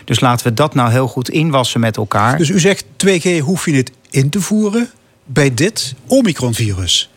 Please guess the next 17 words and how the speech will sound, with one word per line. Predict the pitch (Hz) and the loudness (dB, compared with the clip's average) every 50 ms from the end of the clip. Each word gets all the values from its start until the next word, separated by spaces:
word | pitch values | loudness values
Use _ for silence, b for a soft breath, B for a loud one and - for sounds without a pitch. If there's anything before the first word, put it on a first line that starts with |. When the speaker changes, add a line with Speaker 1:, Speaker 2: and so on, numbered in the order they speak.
| _ - | _ -4
Speaker 1:
Nou, | - 120 | -2 0
dat | 127 147 143 | 0 0 0
zou | - - 120 110 - | 0 0 0 0 0
kunnen. | - 175 190 175 123 127 165 - - - _ | 0 0 0 2 0 -2 -2 -6 -10 -12 _
Het, | - 151 135 123 120 - | -4 -2 -2 -2 -2 -6
hetgene | - 127 117 - - 143 143 135 | -8 -8 -4 -2 0 0 2 2
wat | 120 117 | 0 0
ik | 117 - | 0 0
nu | - 135 147 156 | 0 0 2 2
wel | 127 135 160 170 139 | 2 2 2 0 0
zie, | - - 131 131 - | -2 -2 -2 -2 -2
is | - 113 104 | -2 -2 -2
dat | - 123 113 - | -2 -2 -2 0
vaccineren | - 139 127 - - 131 120 131 127 117 120 107 | -2 -2 -2 0 -2 0 0 0 0 0 -2 0
voor | - 123 117 | 0 0 0
deze | 131 135 139 120 123 | 0 0 0 0 -2
variant | 117 - 127 120 123 127 120 120 117 110 - | -2 -2 0 0 0 0 0 0 0 -2 -4